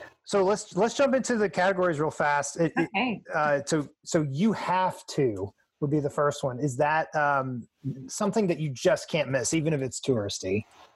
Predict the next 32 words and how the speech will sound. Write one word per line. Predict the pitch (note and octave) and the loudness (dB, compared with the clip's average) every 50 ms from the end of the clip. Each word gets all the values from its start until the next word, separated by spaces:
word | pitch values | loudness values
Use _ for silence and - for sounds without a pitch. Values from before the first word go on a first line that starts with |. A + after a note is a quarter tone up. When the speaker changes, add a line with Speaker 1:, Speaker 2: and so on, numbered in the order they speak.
| _ - G3 | _ -4 -4
Speaker 2:
Okay, | G3+ G3+ A3 G3 F3 E3+ E3+ E3+ - - _ | -2 0 0 0 0 0 -2 -4 -6 -6 _
for | - B3+ C#4+ | 0 0 0
sure, | - - - A#3+ F#3+ F3 E3+ F#3 G3+ F#3 | -2 -2 -2 0 0 2 2 2 0 0
the | F#3 E3+ | -2 -2
Roman | E3+ D#3+ E3+ G3+ A#3+ B3 | -2 -2 0 0 0 0
baths. | G#3+ E3+ D3 C#3+ E3 A3 A#3 - - - - - - _ _ _ _ - | 0 0 0 0 0 -2 -2 -4 -8 -20 -20 -20 -20 _ _ _ _ -6
Um, | F#3 E3+ D#3+ D#3+ D#3+ D#3 D#3+ D#3+ E3 - - | -2 0 0 2 2 2 0 0 -2 -4 -6
we | - F3 E3+ G#3 G#3+ A3 A3 G#3+ A3 A3 A3 - - _ - - - - - - - - - - - _ - F3+ D3 | -4 -2 0 0 0 2 0 0 0 -2 -4 -8 -16 _ -20 -20 -20 -20 -20 -20 -20 -20 -20 -20 -18 _ -10 -4 0
definitely | F#3+ A3 B3 C4+ - D4+ F#3+ G3+ G3 F#3+ | 2 2 2 2 0 -2 -2 0 0 0
wanted | F3+ D3 D#3+ E3 F3+ F#3+ G3 F#3+ F3+ E3+ - | 0 -2 -4 -2 0 0 2 2 0 -2 -2
to | - F#3+ D#3+ | -4 -4 0
visit | F#3 F#3 - F3 - - | 0 0 2 0 0 0
the | E3 | 0
Roman | D#3+ E3 E3 E3 E3 D3+ D#3 | 0 0 0 0 0 -2 -2
baths, | D3+ D#3 D3 D3+ D#3+ E3 E3+ E3+ - - - | 0 0 0 2 2 0 0 -2 -6 -6 -4
but | D#3+ - | -2 0
we | E3 E3+ E3+ | 0 0 -2
loved | D3 D3+ D#3 E3 E3 E3 D#3+ D#3 - | -2 0 0 2 2 0 0 -2 -2
it | E3 D#3 D3 - - | 0 0 0 0 -2
way | D#3 D#3 D3 D#3+ D3+ D#3 | -6 -4 0 0 0 0
more | D#3+ D#3+ D#3 D3+ D3+ D3 D3 | 0 -2 0 0 0 0 0
than | D#3 D3+ D#3 | 0 -2 -2
we | D3+ D3 C#3+ | -2 -2 -2
even | - D3 D3 C#3 D3 C#3+ | 0 0 0 0 0 -2
expected. | B2+ - _ - - D3+ - - - - A3+ A3+ A3+ A#3+ G3+ - _ _ _ _ _ _ _ - | -2 -4 _ -4 -2 -2 -2 -2 -4 -4 -2 0 0 0 -2 -4 _ _ _ _ _ _ _ -2
And | G3 F#3+ F#3 F3+ F3 F3 F3 E3+ E3+ E3+ D#3+ - - _ _ _ _ _ - | 0 0 2 2 0 0 0 -2 -2 -4 -6 -8 -12 _ _ _ _ _ -6
the | E3+ G3 | -4 -4
great | F#3+ - F3+ F3+ F#3 G3+ A3+ G3+ - | -2 -2 0 0 0 0 0 -2 -2
thing | - A3+ G3+ G3 | -2 0 0 2
about | F#3 F3 E3 - - D3 - | 2 2 2 0 0 -2 -4
going | F3 E3+ E3 E3 E3 E3 D#3+ D#3 D#3 D#3 D#3 D#3 D3 - - _ _ _ - | -2 0 0 2 2 2 2 2 0 0 -2 -4 -8 -10 -16 _ _ _ -4
in | E3+ D#3+ D#3+ D#3 D#3 D#3 D#3 D3+ D#3 D3+ D3 | 0 0 2 2 2 0 0 -2 -2 -4 -6